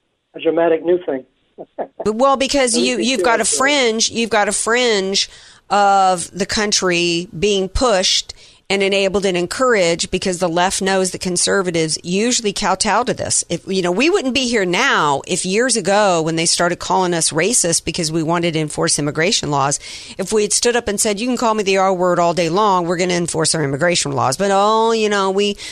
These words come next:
Speaker 2: nobody wants to be called a racist, and so we allowed ourselves, you know, to be shamed into, you know, going along with stuff we shouldn't have. But the good news is, as you're reporting here,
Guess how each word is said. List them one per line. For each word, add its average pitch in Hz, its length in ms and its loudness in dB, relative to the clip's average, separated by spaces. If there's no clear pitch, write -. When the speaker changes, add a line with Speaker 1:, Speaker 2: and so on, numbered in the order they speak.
Speaker 2:
nobody 196 320 0
wants 220 300 0
to 214 80 -8
be 214 120 -2
called 214 320 0
a 208 60 -2
racist, 190 720 -2
and 160 120 -6
so 180 140 0
we 170 180 0
allowed 185 380 2
ourselves, 151 720 0
you 202 140 -2
know, 175 160 0
to 170 100 -6
be 165 160 -4
shamed 190 560 0
into, 165 760 -2
you 180 160 -4
know, 151 160 -4
going 165 320 -2
along 185 380 0
with 185 140 0
stuff 170 340 -2
we 139 80 -4
shouldn't 139 380 -2
have. 107 260 -6
But 185 220 -2
the 180 100 -2
good 240 260 2
news 175 300 0
is, 160 380 0
as 156 260 -2
you're 160 240 0
reporting 151 560 -2
here, 165 500 0